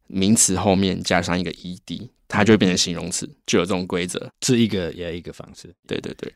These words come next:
Speaker 2: So short-tempered, yeah, means短的脾气，and quick-tempered, Q U I C K，then T E M P E R E D是一样的。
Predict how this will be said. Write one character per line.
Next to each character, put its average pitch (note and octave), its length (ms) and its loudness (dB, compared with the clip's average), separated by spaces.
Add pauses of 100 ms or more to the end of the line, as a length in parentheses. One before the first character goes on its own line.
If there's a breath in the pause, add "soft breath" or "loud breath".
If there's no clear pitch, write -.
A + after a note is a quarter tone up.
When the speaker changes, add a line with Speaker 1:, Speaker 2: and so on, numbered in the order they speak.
Speaker 2:
So F2+ 200 -6
short-tempered, B2 920 4 (580)
yeah, D2 400 -14
means F2+ 460 -10
短 A2 260 2
的 G2 80 -2
脾 G2 180 -6
气， F#2 360 -4 (160)
and F#2+ 180 -6
quick-tempered, A2+ 800 2 (100)
Q C#3 320 6
U B2 280 8
I G2+ 420 0
C F3+ 340 4
K，then - 1300 -6
T B2+ 220 4
E G#2+ 280 2
M G#2 300 0
P G#2 380 2
E F#2 80 -2
R F#2+ 200 -2
E F#2 220 -6
D E2+ 400 -6
是 E2 380 -10
一 F#2 80 -6
样 E2 260 -8
的。 G2+ 220 -18